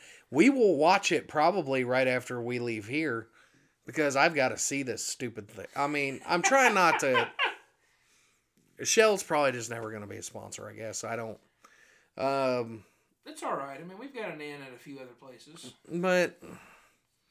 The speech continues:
Speaker 1: I mean, that's, that's where it all started. I don't feel like I'm asking for much. It needs to make sense. And I need to understand why I need that product. That's why I love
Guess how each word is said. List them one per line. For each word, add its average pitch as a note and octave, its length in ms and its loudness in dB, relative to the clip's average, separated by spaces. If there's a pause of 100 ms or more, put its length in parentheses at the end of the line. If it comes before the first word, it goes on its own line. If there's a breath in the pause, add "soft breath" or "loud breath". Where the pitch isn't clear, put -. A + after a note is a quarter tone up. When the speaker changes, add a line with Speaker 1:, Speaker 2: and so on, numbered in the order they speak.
(520 soft breath)
Speaker 1:
I F#3 120 0
mean, F#3+ 400 -2
that's, G3+ 420 0
that's F3+ 300 -2
where G3+ 120 -2
it F3 80 -2
all F3+ 140 -2
started. F3+ 460 -4 (960)
I G3 80 8
don't D4+ 180 4
feel C4 140 2
like A3+ 140 0
I'm F#3 140 0
asking F#3 380 -2
for C#3+ 120 -8
much. - 560 -6 (840)
It B2+ 80 -6
needs D3+ 220 -2
to C#3 80 -6
make A#2+ 220 -6
sense. - 680 -6 (800 soft breath)
And D#3+ 120 0
I C4 80 6
need C4+ 220 0
to F#3 80 2
understand E3 640 -2
why F#3 320 0
I E3+ 180 0
need C3+ 300 -6
that E3+ 220 -2
product. - 600 -6 (680 soft breath)
That's F#3 420 6
why D#3+ 280 2
I E3+ 140 4
love C#3+ 520 -2